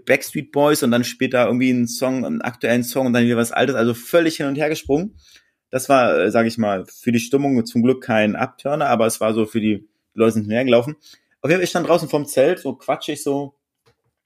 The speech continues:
kommen auf einmal ein paar Kiddies rausgerannt, völlig durchnässt, dann nochmal durchnässt und dann haben die so teilweise Schaum auf dem Kopf und auf den Schultern.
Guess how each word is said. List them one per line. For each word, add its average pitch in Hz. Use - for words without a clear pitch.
kommen 120
auf 117
einmal 120
ein 113
paar 117
Kiddies -
rausgerannt, 120
völlig 135
durchnässt, 127
dann 123
nochmal 139
durchnässt 131
und 120
dann 117
haben 120
die 120
so 113
teilweise 117
Schaum 143
auf 90
dem 104
Kopf -
und 87
auf 87
den 104
Schultern. 98